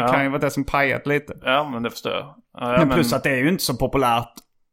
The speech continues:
Speaker 2: i allmänhet heller, så
Speaker 1: Att
Speaker 2: att
Speaker 1: göra egen pizza, va?
Speaker 2: Nej, men jag menar att ha lök på pizzan är inte så poppis.
Speaker 1: Nej.
Speaker 2: Så att det, det är ju
Speaker 1: Nej.
Speaker 2: liksom ingen standard så här. Det är ju
Speaker 1: Nej.
Speaker 2: inte så konstigt att man kan vara
Speaker 1: Men det är kon-, alltså, så, ja, nej, för att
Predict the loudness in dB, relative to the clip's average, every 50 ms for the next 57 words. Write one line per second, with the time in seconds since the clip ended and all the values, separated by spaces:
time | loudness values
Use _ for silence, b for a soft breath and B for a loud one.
0 | _ _ _ _ _ -10 -8 -4 0 2 2 2 2 2 2 0 0 0 0 0
1 | 0 0 -2 -6 -6 -4 -2 -2 -2 0 2 2 4 4 4 2 2 0 -2 -4
2 | -6 -8 -8 -8 -10 -10 -10 -8 -2 2 4 4 4 4 4 4 2 2 2 2
3 | 2 2 2 2 2 0 -2 -4 -2 0 2 2 0 -2 -4 -6 -4 -2 2 2
4 | 2 2 2 -2 -4 -4 -6 -4 -2 -2 -2 -2 -4 -8 -6 -4 0 0 0 0
5 | -2 -4 -8 -4 -2 -2 -4 -4 -6 -14 -12 -10 -10 -8 -4 0 0 2 2 2
6 | 0 0 -2 -10 -20 -20 -20 -12 -4 -2 0 0 0 -2 -4 -2 0 2 2 2
7 | 2 2 2 2 2 2 0 0 -2 0 0 0 2 0 0 -2 -2 -4 -4 -6
8 | -2 0 0 2 2 0 0 0 0 0 0 2 2 0 0 0 0 2 2 2
9 | 2 2 2 2 2 0 -2 -4 -4 -2 0 0 2 2 2 0 -2 -4 -8 -6
10 | -4 -4 -4 -2 -2 -2 0 0 0 0 0 -2 -2 -4 _ -4 -2 -2 -2 0
11 | 0 0 0 0 -2 -4 -4 -4 -4 -4 -2 -2 0 2 2 2 0 0 -2 -2
12 | -2 -2 -2 -2 -4 -8 -10